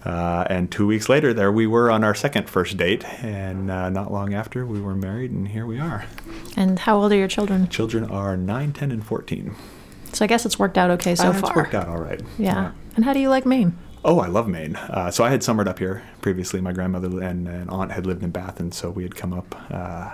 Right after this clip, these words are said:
Speaker 1: for summers, which was great. What they hadn't warned me about was winter. Uh, so we, you know, back home, we could drive to the snow if we wanted to, but that was kind of an anomaly. Uh, but, uh, yeah, I don't think I was ready for the cold.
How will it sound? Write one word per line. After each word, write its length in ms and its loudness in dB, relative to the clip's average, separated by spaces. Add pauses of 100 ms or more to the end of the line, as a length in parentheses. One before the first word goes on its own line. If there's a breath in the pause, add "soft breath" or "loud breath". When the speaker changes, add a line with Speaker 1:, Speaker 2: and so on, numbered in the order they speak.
(500 loud breath)
Speaker 1:
for 120 -6
summers, 340 -6
which 180 -8
was 120 -6
great. 360 -4
What 240 -8
they 140 -4
hadn't 280 -4
warned 180 -6
me 100 -6
about 260 -4
was 180 -12
winter. 760 -8 (800 loud breath)
Uh, 320 -10
so 160 -6
we, 180 -4 (100)
you 80 -8
know, 100 -8
back 240 -8
home, 180 -4
we 80 -2
could 140 -6
drive 280 -4
to 40 -10
the 80 -8
snow 220 -4
if 100 -10
we 100 -4
wanted 300 -6
to, 140 -6
but 160 -8
that 100 -10
was 100 -10
kind 220 -8
of 140 -10 (220)
an 100 -6
anomaly. 560 -6 (640 loud breath)
Uh, 800 -10
but, 320 -6
uh, 260 -4 (460 loud breath)
yeah, 240 0
I 80 -2
don't 180 -2
think 160 -2
I 80 2
was 160 2
ready 160 2
for 160 0
the 80 0
cold. 420 0